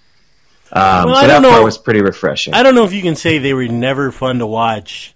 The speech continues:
Speaker 2: given that they beat the number one team in the country last year. That was pretty fun to watch. I can't,
Speaker 1: Right.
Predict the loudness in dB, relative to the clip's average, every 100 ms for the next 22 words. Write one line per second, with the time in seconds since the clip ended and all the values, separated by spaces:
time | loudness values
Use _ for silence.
0 | _ _ _ -4 -2 0 -2 -4 -6 -8
1 | -10 -8 -6 -4 -6 -6 -8 -10 -12 -10
2 | -12 -12 -16 -20 -18 -20 _ -20 -20 -20
3 | -8 -4 -4 -4 -8 -8 -10 -12 -12 -14
4 | -16 -16 -14 -12 -6 -6 -2 0 2 2
5 | 2